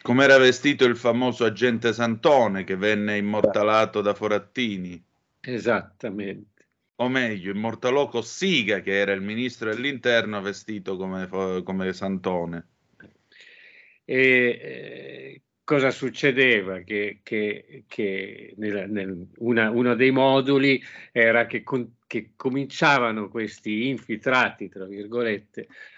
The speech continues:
Speaker 2: ad attaccare le forze, eh, dell'ordine, no? Antisommosse,
Speaker 1: Mm.
Speaker 2: che non sapevano dell'esistenza di questa, di questa unità e che quindi reagivano e quindi si scatenavano i casini. Un modulo del genere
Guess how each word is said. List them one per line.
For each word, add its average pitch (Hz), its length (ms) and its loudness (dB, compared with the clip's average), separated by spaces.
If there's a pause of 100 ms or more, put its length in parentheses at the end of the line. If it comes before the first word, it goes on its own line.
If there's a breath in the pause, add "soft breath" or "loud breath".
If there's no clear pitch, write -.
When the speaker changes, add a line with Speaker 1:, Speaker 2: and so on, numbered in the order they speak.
(240 loud breath)
Speaker 2:
ad 131 200 0
attaccare 156 680 0
le 123 120 -6
forze, 113 640 -8
eh, 113 240 -8 (800)
dell'ordine, 117 840 -2 (180)
no? 107 500 -10
Antisommosse, 110 880 -4
Speaker 1:
Mm. - 100 -20 (220)
Speaker 2:
che 135 140 0
non 120 160 -2
sapevano 117 840 2
dell'esistenza 98 960 -10
di 87 160 -16
questa, - 680 -16 (880 soft breath)
di 113 240 -12
questa 120 380 0
unità 110 320 0
e 123 80 4
che 143 180 -2
quindi 139 400 0
reagivano 104 760 -2
e 160 80 -6
quindi 95 240 -12
si - 160 -18
scatenavano 101 1040 -12
i 98 180 -20
casini. 95 480 -10
Un 113 140 -2
modulo 120 460 2
del 117 220 -4
genere 113 560 0